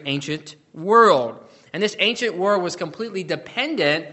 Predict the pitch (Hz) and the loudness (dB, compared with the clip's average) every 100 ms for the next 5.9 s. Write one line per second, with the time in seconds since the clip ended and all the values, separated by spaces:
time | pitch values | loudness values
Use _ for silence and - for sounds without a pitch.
0 | - - 180 202 180 165 165 147 143 180 | -8 -6 -4 0 2 2 -2 -8 -6 -2
1 | 220 175 160 170 175 170 160 165 170 196 | 0 2 2 0 -4 -6 -6 -6 -6 -8
2 | 165 131 143 147 135 127 127 131 - _ | -8 -6 -6 -8 -8 -8 -8 -10 -16 _
3 | - 160 160 107 - - _ _ 143 147 | -4 0 0 -4 -14 -20 _ _ -14 -10
4 | 147 139 147 170 165 151 143 131 - 156 | -8 -2 -2 -2 -6 -8 -8 -8 -8 -6
5 | 160 147 143 139 139 139 139 131 | -4 -4 -4 -6 -10 -10 -10 -10